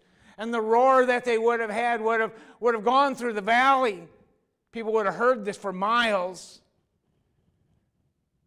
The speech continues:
The cry probably would have been loud enough to maybe even have gone all the way down to, to Jericho.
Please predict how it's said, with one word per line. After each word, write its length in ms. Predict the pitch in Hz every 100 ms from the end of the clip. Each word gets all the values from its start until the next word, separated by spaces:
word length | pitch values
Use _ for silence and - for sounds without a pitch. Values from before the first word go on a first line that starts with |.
| _ _ _ _ _ _ _ _ _ _ _
The 60 | _
cry 340 | - 220 214
probably 360 | 208 220 208 202
would 120 | 208
have 100 | 202
been 180 | 202 190
loud 260 | 190 196 196
enough 340 | 190 196 196
to 80 | 196
maybe 320 | 190 196 190
even 340 | 190 208 196 196
have 220 | 190 160
gone 260 | 190 185
all 200 | 185 196
the 80 | 202
way 160 | 202 190
down 260 | 185 180 175
to, 140 | 175 _ -
to 80 | 190
Jericho. 680 | 214 240 196 - 156 135